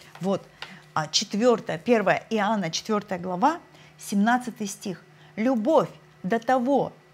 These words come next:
можно вывести на экран, первое Иоанна четыре семнадцать. «Любовь до того совершенства достигает в нас, что мы имеем дерзновение в день суда,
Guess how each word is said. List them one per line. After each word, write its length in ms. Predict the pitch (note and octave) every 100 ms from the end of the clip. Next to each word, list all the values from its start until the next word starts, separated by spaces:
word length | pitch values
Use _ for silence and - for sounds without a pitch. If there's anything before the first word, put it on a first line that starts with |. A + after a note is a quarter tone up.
| - _ - _
можно 280 | F#3+ G3+ F#3
вывести 340 | G#3+ F#3+ -
на 160 | F3+ F3+
экран, 320 | G#3+ C4+ F#3 - - - - _ _ _ _ - -
первое 320 | A3 F#3+ F3+
Иоанна 480 | - A3 G3+ E3+ E3 -
четыре 500 | - F3+ G#3+ F#3+ E3+
семнадцать. 560 | - G#3 B3+ B3 E3 - - -
«Любовь 400 | A#3 B3 F4+ C4+
до 160 | G#3+ C#4
того 360 | C4+ C4 F#4+
совершенства 1000 | - D#4 D4 C4 - D#4+ C#4+ A#3+ - - - - -
достигает 760 | G#3 G#3 - F#3 G#3+ F#3+ E3 -
в 60 |
нас, 300 | F3+ A#3 F#4+ - - _ _ - - - - _ _ _ - - - - - - - - - - -
что 240 | - A3+
мы 320 | A#3+ D4 D4+ -
имеем 440 | A3+ B3 C4 G#3+
дерзновение 880 | F#3+ A#3+ F#3+ F3+ F3 C4+ F#4+ B3+ D3
в 80 | E3
день 240 | A#3 G3+
суда, 460 | - G3+ F#3 E3+